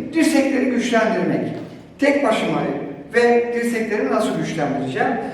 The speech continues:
Şimdi bakıyoruz, yerdeyiz. Evet, dirsekleri bu şekilde getiriyorum. Hocam yakından da çekebilirsiniz. Evet, bakın. Dirsekler bu şekilde.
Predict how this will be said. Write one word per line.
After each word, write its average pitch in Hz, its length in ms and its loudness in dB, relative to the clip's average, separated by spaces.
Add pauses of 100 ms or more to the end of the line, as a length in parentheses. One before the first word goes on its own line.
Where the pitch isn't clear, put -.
(160)
Şimdi 285 140 -6
bakıyoruz, 240 640 0
yerdeyiz. 202 560 2 (760)
Evet, - 200 -2 (440)
dirsekleri 247 540 0
bu 233 60 0
şekilde 214 340 -2
getiriyorum. 160 720 -2 (2000)
Hocam 247 340 2
yakından 269 460 4
da 233 60 0
çekebilirsiniz. 240 760 2 (720)
Evet, 202 240 -4
bakın. - 320 -6 (960)
Dirsekler 208 560 -2
bu - 40 0
şekilde. - 340 -4